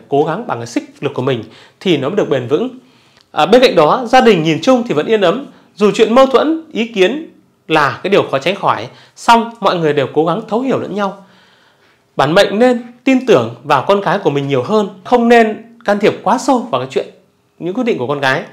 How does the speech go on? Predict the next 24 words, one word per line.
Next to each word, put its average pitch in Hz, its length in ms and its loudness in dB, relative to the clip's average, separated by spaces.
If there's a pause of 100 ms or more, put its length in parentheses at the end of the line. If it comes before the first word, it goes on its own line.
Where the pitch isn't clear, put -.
(320)
Đó. 113 240 -8 (420)
Và 208 280 4
để 180 180 2
gia 240 120 4
tăng 262 200 2
thêm 262 100 -4
cái 262 80 0
may 269 140 2
mắn 254 200 2
và 247 80 2
bảo 151 140 2
vệ 143 100 0
hạnh 160 120 -2
phúc 262 140 -2
của 202 60 -6
mình 156 240 0
thì 156 100 -4
những 175 140 -4
người 233 100 2
tuổi 127 100 -4
Ngọ 143 200 -2
hãy 151 100 -6
luôn 214 160 0
nhớ 196 220 4